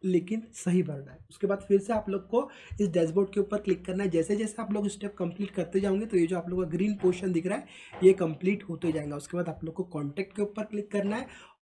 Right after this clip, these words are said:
और contact के ऊपर click करने के बाद ये automatically कुछ चीज़ें यहाँ पे fill की हुई है, लेकिन parents का number आप लोग को डाल देना जो कि नहीं fill किया हुआ है और यहाँ पे आपको save and process के ऊपर click करना है।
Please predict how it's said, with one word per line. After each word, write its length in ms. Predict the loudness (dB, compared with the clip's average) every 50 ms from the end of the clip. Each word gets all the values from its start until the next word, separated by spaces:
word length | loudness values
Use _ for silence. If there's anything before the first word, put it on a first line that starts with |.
| -8 -2
और 200 | 2 2 2 2
contact 420 | 2 0 0 0 0 -2 -4 -2
के 60 | -2 -2
ऊपर 160 | -2 -2 -4
click 260 | -2 -2 -4 -2 -2
करने 240 | -2 -2 -2 -2 -2
के 120 | -4 -6 -6
बाद 300 | -4 -2 -4 -2 -2 -2
ये 120 | -4 -4 -4 -8 _ _ _ -6 -6
automatically 600 | -2 0 2 2 2 2 0 -2 -2 -2 -2 -2
कुछ 260 | -4 -6 -10 -8 -4
चीज़ें 160 | -2 0 0 0
यहाँ 120 | 0 0 0
पे 80 | -2 -4
fill 280 | -2 -2 -2 -2 -2 -2
की 220 | -4 -2 0 0 2
हुई 220 | 2 2 2 2
है, 120 | 2 2
लेकिन 280 | 2 0 0 0 -2 -6 -4
parents 340 | -2 0 2 2 2 2 0
का 100 | -4 -4
number 220 | -2 -2 -2 -2
आप 160 | -2 -4 -4
लोग 100 | -4 -2
को 80 | 0 0
डाल 200 | 2 2 2 2
देना 160 | 2 2 2
जो 140 | 0 -2 -2
कि 120 | -2 -2 -2
नहीं 200 | 0 0 0 0
fill 180 | 0 -2 -4 -2
किया 180 | -2 0 2 2
हुआ 200 | 2 0 -2 -4
है 80 | -6 -8 -14 -20 -20 -20 _ _ 2
और 120 | 4 4
यहाँ 140 | 4 4 2
पे 100 | -2 -4
आपको 280 | -4 -4 -2 0 0 0
save 320 | 0 2 2 2 2 2
and 160 | 0 -2 -2 -2
process 240 | -4 -6 -6 -6
के 120 | -6 -6 -6
ऊपर 140 | -4 -4 -4
click 280 | -2 -2 -4 -4 -2
करना 280 | -4 -2 0 0 0 -2
है। 100 | -2